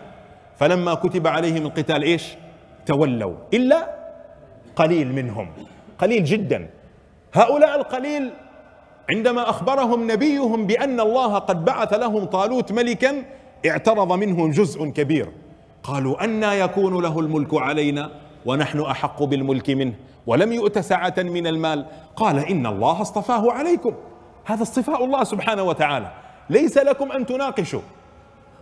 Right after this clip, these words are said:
فأولئك القليل نقص منهم جزء وبقي الأقلة.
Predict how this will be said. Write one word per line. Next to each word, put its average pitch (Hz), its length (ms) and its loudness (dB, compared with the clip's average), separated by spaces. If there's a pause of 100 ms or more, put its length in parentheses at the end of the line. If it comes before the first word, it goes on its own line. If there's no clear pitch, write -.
(140)
فأولئك 262 600 2
القليل 254 600 0
نقص 247 400 -2
منهم 226 440 2
جزء 151 560 2 (280)
وبقي 160 400 0
الأقلة. 131 520 -4